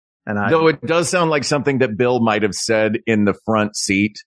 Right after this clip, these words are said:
Speaker 2: that just sunk into you as like, "Geez, you'd think that they built this city just to make the British angry and confused." Like, uh, that seems like a Bill Lublin kind of insult.
Speaker 1: You'd be more happy to, like, the part of him that wanted to be a teacher would be happy to
Speaker 2: Mm-hmm.
Speaker 1: share the knowledge with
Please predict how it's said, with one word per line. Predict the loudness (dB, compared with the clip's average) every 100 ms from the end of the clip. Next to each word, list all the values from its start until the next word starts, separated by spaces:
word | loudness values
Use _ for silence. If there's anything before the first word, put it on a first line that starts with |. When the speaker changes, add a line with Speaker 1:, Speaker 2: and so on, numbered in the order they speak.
| _ _ _
Speaker 2:
that | -4 -4
just | -2 -4 -4 -6
sunk | -2 -2 -2
into | -2 -2 0
you | 0 0
as | 0
like, | -2 -4 -12 _ _ -6
"Geez, | -2 0 0
you'd | -2 -2
think | -2
that | 0
they | -2
built | -2 -4 -2
this | -4 -4
city | -2 -2 0
just | -2 -2
to | -2
make | -2 -2
the | -2
British | -2 -2 -2 -2 -2
angry | 0 0 0
and | 0 0
confused." | -2 -2 -2 0 0 -2 -6 -12 _ _
Like, | -2 -2
uh, |
that | -2 -2
seems | -2 0 0 0
like | -2 -2
a |
Bill | 0 0 0
Lublin | 0 0 0 0
kind | 0 0
of | 2 0
insult. | 0 0 0 0
Speaker 1:
You'd | -2 0
be | 0 0
more | 0 0 -2
happy | -2 -2 -2 0 -2
to, | -2 -2 0 0 0 -2 -2
like, | -2 -2
the | -2 -2
part | 0 -2
of | -2
him | -4 -4
that | -2
wanted | -4 -4 -6
to | -6
be | -4
a | -4
teacher | -4 -6 -4 -4
would | -4 -6
be | -6
happy | -4 -4 -2
to | -2
Speaker 2:
Mm-hmm. | 0 0
Speaker 1:
share | 0 -2
the | -6
knowledge | -6 -6 -6 -10
with | -12